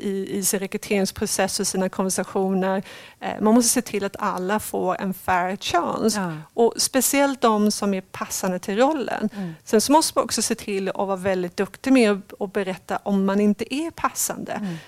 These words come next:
Speaker 1: Men man, det är som du säger, vi pratar om det här. Jag vill, jag liksom,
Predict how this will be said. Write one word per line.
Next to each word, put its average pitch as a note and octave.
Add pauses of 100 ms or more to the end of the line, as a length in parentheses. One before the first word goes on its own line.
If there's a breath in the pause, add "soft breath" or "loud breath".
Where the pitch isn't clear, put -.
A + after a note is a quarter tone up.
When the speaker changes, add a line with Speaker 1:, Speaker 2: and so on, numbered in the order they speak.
(140 loud breath)
Speaker 1:
Men G#3+
man, G#3
det B3+
är B3
som B3
du A3
säger, A#3
vi G3+
pratar A#3
om C4
det A#3
här. F3
Jag F#3+
vill, G#3
jag A3
liksom, G#3